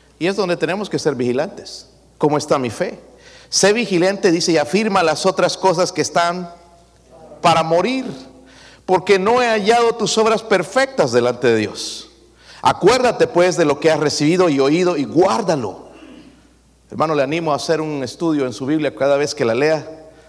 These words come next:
tener un lapicero o algo y subrayar esta palabra cada vez que la encuentre. Arrepiéntete. Yo creo que el arrepentimiento es necesario para la salvación.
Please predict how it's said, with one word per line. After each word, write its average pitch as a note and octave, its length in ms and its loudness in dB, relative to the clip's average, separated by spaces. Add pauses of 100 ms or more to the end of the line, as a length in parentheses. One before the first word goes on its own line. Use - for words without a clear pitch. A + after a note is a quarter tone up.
(100)
tener B2+ 240 -2
un C#3 120 0
lapicero C3 560 0
o C3+ 60 2
algo C#3+ 380 -2 (440)
y B2+ 80 -4
subrayar B2+ 420 2
esta C#3+ 200 -4
palabra B2 360 0
cada B2+ 160 -2
vez B2+ 140 -4
que - 80 -6
la A#2 60 0
encuentre. A2+ 520 -4 (600)
Arrepiéntete. G#2+ 760 -4 (800)
Yo - 180 -2
creo D#3+ 200 2
que D#3+ 80 -2
el C#3 80 2
arrepentimiento B2+ 840 -2
es A#2+ 120 -4
necesario B2 520 -2
para A2 160 -6
la A2 80 -4
salvación. G#2+ 560 -8